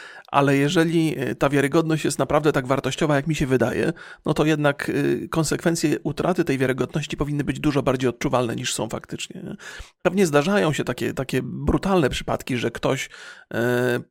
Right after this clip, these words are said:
mocno przegnie z pers-, jak-, jako influencer i, i, i, i ludzie o nim totalnie zapomną,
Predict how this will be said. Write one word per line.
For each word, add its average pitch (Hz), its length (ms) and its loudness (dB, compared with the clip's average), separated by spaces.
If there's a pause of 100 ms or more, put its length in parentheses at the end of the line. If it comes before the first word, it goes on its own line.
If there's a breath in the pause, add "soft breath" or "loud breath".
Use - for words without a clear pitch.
(100)
mocno 151 500 -2
przegnie 113 480 -2
z - 120 -4
pers-, - 420 -8
jak-, - 180 -4
jako 147 180 -2
influencer 143 540 0
i, - 120 -6
i, 135 480 -6
i, - 240 -10
i 156 60 -2
ludzie 143 240 4
o - 20 0
nim 139 140 -2
totalnie 160 380 0
zapomną, 110 480 -4